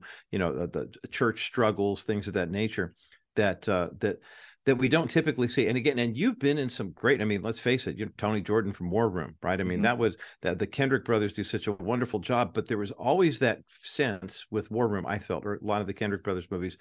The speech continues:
Speaker 1: you know, it's gonna have a soft landing and a happy ending. You know, it's gonna
Speaker 2: Right.
Speaker 1: be very inspiring, and it does, it moves people.
Speaker 2: Right.
Speaker 1: No Vacancy, on the other hand, I'm sitting there going, "I,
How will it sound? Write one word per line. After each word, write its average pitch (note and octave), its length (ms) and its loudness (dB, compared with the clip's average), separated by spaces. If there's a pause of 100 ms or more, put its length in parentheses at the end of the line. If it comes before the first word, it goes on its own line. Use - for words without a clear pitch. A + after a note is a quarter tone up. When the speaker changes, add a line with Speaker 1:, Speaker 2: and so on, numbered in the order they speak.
(340)
Speaker 1:
you B2+ 140 4
know, E3 240 6
it's D#3 140 4
gonna A#2+ 180 2
have A2 180 2
a G2 60 -4
soft F#2+ 320 0
landing F#2 260 -2
and E2+ 80 -4
a E2 60 -6
happy E2 280 -6
ending. C2 260 -10 (120)
You F#2+ 80 -4
know, F#2+ 60 0
it's F#2 80 -6
gonna B2+ 160 6
Speaker 2:
Right. A#2+ 80 6
Speaker 1:
be F2+ 60 0
very B2 220 6
inspiring, A2 540 4
and C3+ 140 4
it B2+ 100 2
does, C#3 240 4
it G#2+ 140 -2
moves B2 240 -2
people. - 400 -6 (340)
Speaker 2:
Right. A2 220 -4
Speaker 1:
No F#3+ 160 10
Vacancy, G#3+ 480 6
on F3 80 8
the D#3+ 100 6
other D#3 140 4
hand, D3 360 2
I'm F#3 200 2
sitting - 160 0
there D3+ 80 0
going, B2+ 280 0
"I, C3+ 140 -2